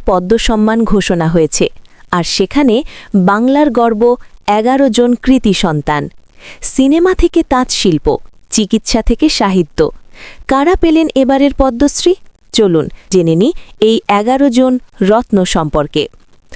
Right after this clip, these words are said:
শুরুতেই বিনোদন জগৎ, টলিউডের ইন্ডাস্ট্রি, প্রসেনজিৎ চট্টোপাধ্যায়।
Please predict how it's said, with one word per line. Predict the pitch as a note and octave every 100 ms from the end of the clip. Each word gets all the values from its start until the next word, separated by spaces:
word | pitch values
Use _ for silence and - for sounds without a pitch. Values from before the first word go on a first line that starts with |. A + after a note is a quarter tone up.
| - - -
শুরুতেই | - D4 D4 F4+ F#4+ F#4
বিনোদন | A#3 A#3 G#3+ E3+ D#3+
জগৎ, | D#3+ D3+ C#3+ - - - - -
টলিউডের | G#3 G#3+ C4+ C4+ A#3+ B3 - -
ইন্ডাস্ট্রি, | A#3+ B3+ C#4 - - D#3 - - -
প্রসেনজিৎ | - D4 - D4 B3 C4+ -
চট্টোপাধ্যায়। | F#3+ - E3+ D#3 D3 F3 -